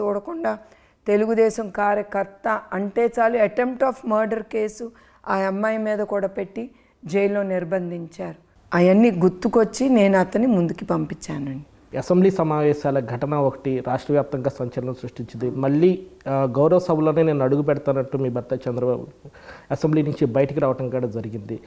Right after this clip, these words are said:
Speaker 2: అసలు ఆ ఘటన జరిగినప్పుడు మీరు ఎలా ఫీల్ అయ్యారు? మీకు ఎలాంటి సపోర్ట్ అది లభించింది ఫ్యామిలీ నుంచి?
Speaker 1: ఆయన అట్లా బాధపడ్డారంటే ఆయనకి తెలుసు నా గురించి. ఆయన చాలా ఎదుర్కొన్నారు, మరి భార్యగా ఆయన తీసుకోలేకపోయారు అనుకుంటా.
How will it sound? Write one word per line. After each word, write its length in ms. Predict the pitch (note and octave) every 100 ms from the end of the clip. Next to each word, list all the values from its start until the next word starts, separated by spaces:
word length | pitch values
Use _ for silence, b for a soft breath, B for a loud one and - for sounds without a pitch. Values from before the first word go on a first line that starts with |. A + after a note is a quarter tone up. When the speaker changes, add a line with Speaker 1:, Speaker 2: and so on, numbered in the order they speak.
| B B
Speaker 2:
అసలు 260 | C#3+ D3+ C#3 C3
ఆ 80 |
ఘటన 300 | C3+ C3 D3+
జరిగినప్పుడు 540 | D#3+ D#3 D#3 C#3+ - C3
మీరు 220 | C3+ C3
ఎలా 160 | B2 D3+
ఫీల్ 220 | D#3 C3+
అయ్యారు? 420 | C3 B2 A#2 A#2+ -
మీకు 140 | C3+ C3+
ఎలాంటి 240 | C#3 D3
సపోర్ట్ 380 | C#3 A#2+ C#3+ C3
అది 100 | A#2+
లభించింది 380 | A2+ A2 A2+ G#2+
ఫ్యామిలీ 280 | A#2 A2 A2
నుంచి? 500 | G2+ F#2 - - b b b -
Speaker 1:
ఆయన 260 | F#3 F#3 F#3+
అట్లా 240 | - -
బాధపడ్డారంటే 1120 | F3+ E3 F3 G#3 G#3 F#3 D#3+ A3+ G3 G3 F#3+ A#3+
ఆయనకి 760 | G3+ F3+ F3+ F3 E3+ D#3+ D#3+ -
తెలుసు 300 | F3+ F3+ -
నా 160 | G#3+ F#3
గురించి. 640 | D#3 E3 F3+ F3+ - A3+ - b b b b
ఆయన 180 | F#3 F#3+
చాలా 460 | F#3 F#3+ F3+ G3+
ఎదుర్కొన్నారు, 720 | A#3+ G#3+ F#3 G3+ G3+ F#3+ F#3+ G#3
మరి 240 | G3+ E3+
భార్యగా 540 | D#3+ E3+ F3 G3 G3+ G#3
ఆయన 140 | F#3+
తీసుకోలేకపోయారు 960 | E3+ F3+ E3+ - G3 F3+ F3 F#3 F3 F3
అనుకుంటా. 500 | E3+ - F3 D#3